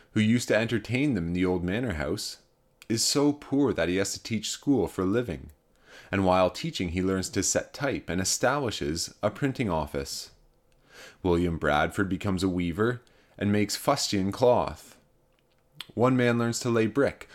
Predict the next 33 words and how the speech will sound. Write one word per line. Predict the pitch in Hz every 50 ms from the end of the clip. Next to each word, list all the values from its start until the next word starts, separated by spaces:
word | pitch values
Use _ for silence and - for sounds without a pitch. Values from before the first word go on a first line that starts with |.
| - -
another | 95 95 92 92 92 101 101
is | 101 95 104
a | 101
carpenter, | - 131 131 - - 107 - 80 71 - 73 - _ _ _
another | - 104 123 151 160 127 85 73 -
a | - 95
blacksmith. | 90 - 113 113 117 120 - - - 92 73 62 - - - - _ _ _ _ _ _ _ _ _ _ _ _ _ _ _ _ _ _ _ _
In | - 104 101
England | 104 120 143 151 120 107 90 82 80
they | 82 85
were | 85 87 87 87
all | 85 85
farmers, | 82 - - 104 117 123 104 78 69 - 73 - - - - - _
and | 107
it | 113 110
is | 113 110 104 - - -
hard | 117 120 135 139 135 104 92
work | 90 104 135 147 139
for | - - 87
them, | 71 67 78 - - 78 - _ -
while | 87 90 87 90 92
learning | 101 120 143 147 120 101
their | 90 82
trades, | - - - 131 123 95 73 71 71 - - - - _ _ _ _ _ _ _ _ _
to | - 95
keep | 87 - - 123 131 -
the | - 82
wolf | 80 85 110 113 90 71 - - - - _
from | - - 90 80 76
the | 76
door. | 69 87 90 101 95 76 67 65 69 - _ _ _ _ _ _ _ _ _ _ _ _ _ _ _ _ _ _ _ _ _ _ _ - - - - - - _
On | 80 82 85
Sunday, | 85 - - 90 85 82 82 87 95 110 127 120